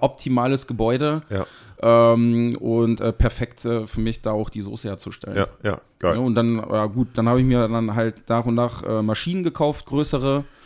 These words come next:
Speaker 1: äh, einen großen Kessel dann zum Rühren, zum Anrühren und dann eine, äh, auch eine halbautomatische Abfüllmaschine.
Speaker 2: Ja.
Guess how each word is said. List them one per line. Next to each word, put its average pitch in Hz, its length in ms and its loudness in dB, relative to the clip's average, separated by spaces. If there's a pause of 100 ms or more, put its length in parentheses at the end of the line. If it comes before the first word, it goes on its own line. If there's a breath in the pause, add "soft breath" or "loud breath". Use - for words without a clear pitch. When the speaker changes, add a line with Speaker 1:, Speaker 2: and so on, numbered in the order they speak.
(580 loud breath)
Speaker 1:
äh, 120 60 0
einen 117 300 4
großen 123 300 0
Kessel 139 640 2
dann 120 320 0
zum 110 220 -2
Rühren, 147 500 0
zum 120 240 -2
Anrühren 135 640 0
und 120 320 -4
dann 113 180 0
eine, 110 760 -2
äh, - 40 -12
auch 113 140 -6
eine 107 180 -2
halbautomatische 117 640 -2
Abfüllmaschine. 139 720 -2 (140)
Speaker 2:
Ja. 107 200 -2